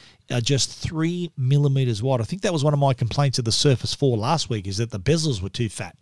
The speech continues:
With this one, you're not gonna have that issue. So you're getting a thirteen point three inch display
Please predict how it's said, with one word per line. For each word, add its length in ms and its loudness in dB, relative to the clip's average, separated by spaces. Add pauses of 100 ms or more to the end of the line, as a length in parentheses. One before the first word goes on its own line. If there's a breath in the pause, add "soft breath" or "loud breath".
(380 loud breath)
With 220 4
this 200 4
one, 340 -2
you're 140 4
not 120 2
gonna 140 4
have 160 6
that 120 2
issue. 320 0
So 140 0
you're 80 2
getting 240 2
a 20 0
thirteen 400 2
point 240 2
three 260 0
inch 140 -2
display 640 0